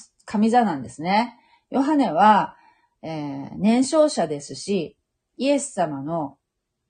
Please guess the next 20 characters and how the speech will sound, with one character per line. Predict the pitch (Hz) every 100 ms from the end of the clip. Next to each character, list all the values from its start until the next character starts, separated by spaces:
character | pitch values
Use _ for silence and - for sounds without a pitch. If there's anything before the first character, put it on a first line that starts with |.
| _
う | 180
ん、 | 165 151 151 143 - _
ま | 196 175
あ、 | - _ _ _ _ _ _ _ _ _ _ _
そ | - 147
う |
ね、 | 135 156 165 139 - _ _ _ _ _ _ _ _ _ _ _ _
い | - 233
と | 381
こ | 349
に | 208
あ | 156
た | 131 156
る | 143
ん |
で | -
す | -
ね、 | 175
実 | 151 131 123
は。 | 113